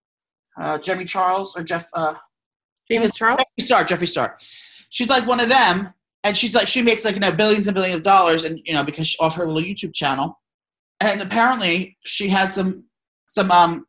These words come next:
Speaker 1: sensitive content from when she, from yesteryear on her YouTube channel of her dressed up like a Nicki Minaj, um, in full costume with, um,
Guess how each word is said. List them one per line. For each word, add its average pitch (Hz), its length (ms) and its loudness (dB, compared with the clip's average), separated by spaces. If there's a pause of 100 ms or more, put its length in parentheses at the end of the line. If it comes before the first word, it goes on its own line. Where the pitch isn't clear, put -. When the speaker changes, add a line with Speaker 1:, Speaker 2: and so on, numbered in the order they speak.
(240)
Speaker 1:
sensitive 254 400 -2
content 233 440 2
from 185 140 -4
when 180 100 -4
she, - 140 -6
from 196 160 -4
yesteryear 220 380 0
on 156 100 2
her 165 40 -4
YouTube 156 280 -6
channel 143 360 0 (380)
of - 140 0
her 247 240 4
dressed 226 240 2
up 190 100 0
like 185 160 -4
a 185 40 -6
Nicki 185 200 -6
Minaj, 135 400 2 (480)
um, 147 380 4
in 170 100 0
full 185 220 0
costume 160 540 -2
with, 160 200 -4
um, 143 320 0